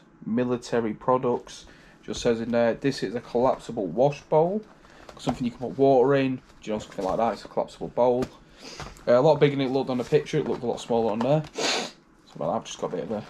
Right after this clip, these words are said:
Just getting over a cold at the moment, guys. But yeah, so we've got a collapsible Webtex bowl. We have got, uh, the items that were in there. We've got two paracord bracelets, brand new, not been opened. Uh,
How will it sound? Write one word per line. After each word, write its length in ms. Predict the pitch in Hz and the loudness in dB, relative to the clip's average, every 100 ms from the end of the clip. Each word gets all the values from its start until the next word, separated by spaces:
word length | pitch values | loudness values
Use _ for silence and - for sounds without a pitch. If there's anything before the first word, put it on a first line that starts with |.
| - - - - | -20 -20 -20 -16
Just 160 | - | -4
getting 160 | 107 104 | -2 0
over 120 | 104 | -4
a 40 | |
cold 240 | 101 113 113 | 0 2 2
at 20 | |
the 60 | 107 | -2
moment, 240 | 107 107 | -4 0
guys. 160 | 117 - - - - - | -2 -2 -18 -20 -14 -6
But 100 | 110 | -2
yeah, 140 | 123 - - - | -2 -6 -20 -10
so 160 | - | -8
we've 120 | 80 | -6
got 220 | - 107 - - - | -2 -2 -2 -20 -16
a 20 | |
collapsible 500 | - - - 107 87 | -8 -8 -4 -2 -2
Webtex 520 | 104 120 - - - | -4 -6 -4 -8 -4
bowl. 300 | - 160 233 - _ - _ _ - - - - - - _ _ | 0 2 2 -4 _ -20 _ _ -20 -20 -20 -20 -20 -20 _ _
We 120 | - 123 | -2 0
have 240 | 123 - | 0 0
got, 680 | 135 127 120 - - - - - - - - | 2 4 2 -2 -14 -14 -14 -20 -20 -20 -8
uh, 140 | 113 | -8
the 240 | - - 113 | -6 -2 0
items 220 | 101 - | 0 -4
that 80 | 90 | -4
were 240 | 123 123 | -2 -2
in 100 | 120 | -2
there. 240 | 120 120 - - - - - - | 0 0 -2 -20 -20 -20 -20 -10
We've 60 | 117 | -4
got 140 | - | -4
two 160 | - 147 | 0 2
paracord 480 | 147 123 - 120 - | 2 0 0 -2 2
bracelets, 420 | 123 120 113 113 | 0 0 -8 -4
brand 280 | 117 107 107 | -2 0 -2
new, 80 | |
not 220 | 110 - - | -4 -4 -4
been 120 | 107 | 0
opened. 640 | 123 123 - 127 123 - | 2 0 -2 -2 -4 -6
Uh, 240 | 110 131 | -4 -2